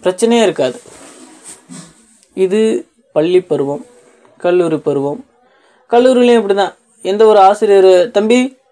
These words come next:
அங்க போயிட்டு, மாணவனை போயிட்டு கல்லூரியில போயிட்டு அடிக்க முடியாது. திட்ட முடியாது. சிம்பாலிக்கா சொல்லுவாங்க. தெரிஞ்ச விஷயம் தான் எல்லாத்துக்குமே.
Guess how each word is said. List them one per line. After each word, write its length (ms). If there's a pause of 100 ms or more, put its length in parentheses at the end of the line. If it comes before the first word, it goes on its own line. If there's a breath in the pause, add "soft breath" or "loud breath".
(360)
அங்க 360
போயிட்டு, 600 (200)
மாணவனை 500
போயிட்டு 340
கல்லூரியில 360
போயிட்டு 320
அடிக்க 300
முடியாது. 520 (1300)
திட்ட 180
முடியாது. 480 (280)
சிம்பாலிக்கா 560
சொல்லுவாங்க. 520 (760)
தெரிஞ்ச 260
விஷயம் 280
தான் 180
எல்லாத்துக்குமே. 460